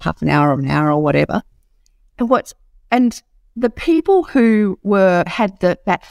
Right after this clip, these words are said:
full embodied emotional connection, they actually looked at the results of the, the people, and the people who had that intention on them were the ones that recovered faster and at a lot greater. And, you know, I was reading that just going,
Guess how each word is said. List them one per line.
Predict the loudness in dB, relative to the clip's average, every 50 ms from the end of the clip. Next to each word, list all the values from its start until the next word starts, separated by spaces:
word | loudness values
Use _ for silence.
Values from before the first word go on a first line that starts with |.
| _ _
full | -2 -2 0 0 2
embodied | 0 0 -2 -4 _ 0 0 2 2 2 0 0 -2 -2
emotional | -2 -2 0 2 2 0 0 0 0 0 2 2 0 -2
connection, | -4 -2 -2 0 0 0 0 -2 -6 -6 -6 -6 -8 -14 _ _ _ _ _
they | -4 0
actually | 0 0 -2 -2 -4 -2 0 0 0
looked | 0 0 -4 -4 -6 -8 -16 -6 -4
at | -4 -4 -2
the | -2 -4
results | -2 -2 -4 -2 0 2 2 2 2 0 -2 -10 -16 -16 -14 -10 -4
of | 0 2 2 2 2 0 -4 -10 -20 _ -4
the, | -2 0 2 2 2 0 -2 -4 _ _ _ _ -6
the | -6 -6
people, | -2 0 -2 -2 0 0 -2 -4 -2 -2 -2
and | 0 0 0
the | 0
people | -2 0 0 0 0 2 0 -2 -2
who | 0 0 0 2 2 0 0 -4 _ _ _ -20 _
had | -10 -6 -4 -4 -4 -6 -8 _
that | 0 0 0 0
intention | -2 -4 -4 -4 -6 -6 -6 -6 -4 -2 0
on | 2 4 4
them | 4 4 2 0 _ _ _ _ _ -20 _ _
were | -2 0
the | 2 2
ones | 2 2 0 0
that | -2 -4
recovered | -4 -6 -6 -2 -2 -2 0 -2 -6
faster | -4 -2 0 0 2 0 0 -2 -4 -2 -2 -2 -2
and | -2 -2 -2
at | 0 -2
a | -2
lot | -2 2 0 0 0 -2
greater. | -4 -2 0 0 0 -2 -6 -10 -10 -12 -16 -20 -20 _ _ -20 -20 -20 _ -2
And, | 2 4 4
you | 4 4
know, | 4 2 0
I | -2 -8 -6 -4
was | -4 -4 -2
reading | 0 0 2 2 2 2 2
that | 0 -2 -6 -8
just | -12 -12 -4 0
going, | 0 2 2 0 -2